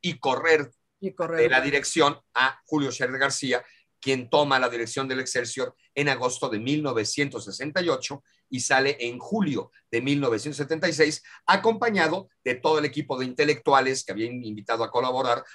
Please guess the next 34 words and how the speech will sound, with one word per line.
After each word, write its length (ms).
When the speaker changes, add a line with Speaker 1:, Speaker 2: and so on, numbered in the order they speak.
Speaker 1:
para 200
que 100
dirigieran 440
la 80
revista 480
Plural, 420
la 80
revista 400
Jueves 260
de 80
Excelsior, 640
donde 260
iban, 160
entre 240
otros, 400
Vicente 460
Leñero, 640
este, 840
Jorge 280
Ibargüengoitia, 840
Speaker 2:
Ibargüengoitia. 600
Speaker 1:
eh, 180
Octavio 480
Paz, 560
¿no? 160
También 260
renuncia 680
a 40
la 120
dirección 340
de 80
la, 40
eh, 280
revista, 520